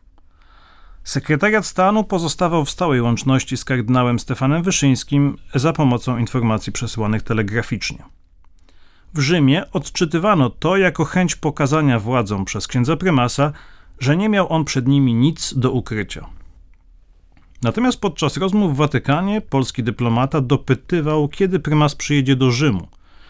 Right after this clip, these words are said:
Wyrażał przy tym opinię, że sytuacja nie bardzo sprzyjała takiej podróży.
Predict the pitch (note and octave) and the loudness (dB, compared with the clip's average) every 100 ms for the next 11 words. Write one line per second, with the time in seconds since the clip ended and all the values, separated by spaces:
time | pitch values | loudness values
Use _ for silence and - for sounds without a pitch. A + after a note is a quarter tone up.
0 | - - - - C3+ F#3+ A#3+ - A3 G3+ | -20 -20 -20 -4 0 2 2 0 -2 0
1 | F#3+ D#3 - D3 A2+ G#2+ A#2 - B2 A#2 | -2 -4 0 2 4 2 0 -2 -4 -4
2 | A#2 B2+ C3 F3+ F3+ E3 D3+ C#3+ D#3+ D3+ | -2 -2 0 0 0 0 2 4 4 2
3 | A2 - - A#2 G#2 G#2 G#2 G#2+ G#2 - | 0 -4 -4 0 0 0 -2 -4 -4 -2
4 | G2+ A2 E2+ | -2 -4 -6